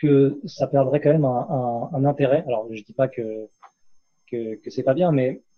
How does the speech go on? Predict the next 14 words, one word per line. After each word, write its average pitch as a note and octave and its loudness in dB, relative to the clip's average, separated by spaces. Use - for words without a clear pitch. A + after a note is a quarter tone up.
l'essence D#3 2
même F3+ 2
du C#3+ 0
réseau, D#3 2
ça - -4
reste C3+ 0
le B2+ 0
physique D3 -4
et C3+ 0
le A#2 -2
présentiel, C#3 -2
parce C3 -6
que, B2+ -4
euh, A#2 -4